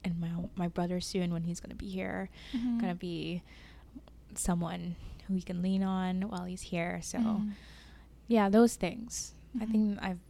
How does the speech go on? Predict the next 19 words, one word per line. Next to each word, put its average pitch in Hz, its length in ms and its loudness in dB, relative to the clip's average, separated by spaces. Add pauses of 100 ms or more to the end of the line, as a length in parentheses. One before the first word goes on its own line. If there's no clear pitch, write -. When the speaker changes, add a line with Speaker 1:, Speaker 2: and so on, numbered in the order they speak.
(140)
Speaker 1:
definitely 240 280 10
matured 196 440 8
in 180 80 4
that 170 180 2
aspect. - 320 -4
Just, - 160 -2
like, 180 140 4 (480)
um, 175 480 0 (160)
things 269 280 10
that 214 180 6
I 190 80 4
guess 196 300 6
at 208 100 0
the 220 60 -6
time 190 680 4
were 185 160 0
like, 180 140 0
"Meh." 294 580 8 (260)
<laughs> 294 40 8